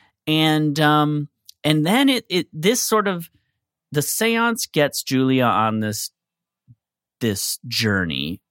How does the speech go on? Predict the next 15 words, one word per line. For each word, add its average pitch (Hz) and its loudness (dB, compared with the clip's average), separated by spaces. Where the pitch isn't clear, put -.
to 123 -4
figure 139 0
out 101 0
w-, 131 -4
really, 208 4
I 165 4
guess, 147 -2
who 185 0
the 170 0
spirit 135 0
of 120 2
a 113 0
li-, 113 -4
like 113 -2
the, 113 0